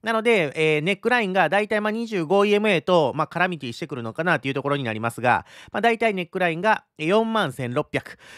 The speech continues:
というところになりますので、このままもしね、えー、せっかく雲の中に入っていい方向ではあるんやで、雲の中に入れたっていうのはすごくいい、えー、兆候ではありますが、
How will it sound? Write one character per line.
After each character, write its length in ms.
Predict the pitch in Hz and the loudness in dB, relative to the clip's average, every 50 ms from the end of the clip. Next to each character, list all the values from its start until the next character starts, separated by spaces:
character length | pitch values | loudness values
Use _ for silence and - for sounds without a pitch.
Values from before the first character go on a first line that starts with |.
| - - | -6 2
と 80 | - 220 | 2 4
い 20 | |
う 40 | 214 | 4
と 60 | - | 4
こ 80 | 180 196 | 0 0
ろ 60 | 190 | -2
に 40 | 170 | -2
な 60 | 139 | -2
り 60 | 123 | -2
ま 100 | 117 110 | -4 -4
す 60 | - | -6
の 60 | 113 | -8
で、 40 | 110 | -8
こ 100 | - - | -4 -4
の 60 | 220 | 0
ま 120 | 220 220 220 | 0 2 2
ま 120 | 240 247 | 2 4
も 120 | 220 226 214 | 2 2 0
し 120 | - 165 | 0 -2
ね、 160 | 135 123 120 - _ _ | -4 -4 -6 -10 _ _
え 120 | - 156 160 | -2 -2 0
ー、 20 | |
せ 100 | 151 220 | 0 -2
っ 40 | 220 | 0
か 120 | - 220 | 0 -2
く 60 | 208 - | -2 0
雲 160 | 196 214 214 | -2 -2 0
の 60 | 190 | 0
中 160 | 170 156 185 | 0 -2 -2
に 80 | 170 151 | -2 -2
入 140 | 139 143 156 | -2 -4 -2
っ 40 | |
て 100 | - 139 | -2 -4
い 140 | 117 135 196 | -2 0 2
い 40 | - | 2
方 200 | 214 254 269 254 | 4 4 4 2
向 80 | 277 269 | 2 0
で 80 | 254 | 2
は 40 | 214 | 2
あ 40 | 170 | 0
る 60 | 160 | 0
ん 20 | |
や 80 | 135 117 | -2 -4
で、 100 | 120 127 - _ | -6 -8 -12 _
雲 200 | - - 226 240 | -6 -4 -2 -2
の 80 | 226 208 | -2 -2
中 140 | 202 196 | -2 -2
に 100 | 202 185 | -2 0
入 160 | 151 165 190 196 | 2 2 2 2
れ 100 | 190 170 | 2 2
た 180 | 143 110 - _ | 0 0 -2 _
っ 20 | _ | _
て 60 | - | -4
い 40 | 190 | -2
う 20 | 175 | -2
の 40 | |
は 60 | 143 139 | -2 -2
す 120 | - 202 | 0 0
ご 100 | 208 208 | 0 0
く 140 | - 143 131 | 0 -2 -2
い 220 | 135 139 135 135 | -2 -2 -2 -4
い、 80 | 135 - - | -4 -6 -6
え 240 | 131 127 123 123 | -4 -2 -2 -2
ー、 40 | 120 - | -2 0
兆 200 | - 170 156 139 | 2 2 2 2
候 220 | - 139 131 - - | 2 0 0 2 2
で 100 | 151 202 | 2 2
は 80 | 175 | 4
あ 60 | 147 151 | 2 2
り 60 | 151 | 0
ま 100 | 165 165 | -4 -8
す 100 | - 202 | -4 2
が、 180 | 226 214 170 | 2 2 2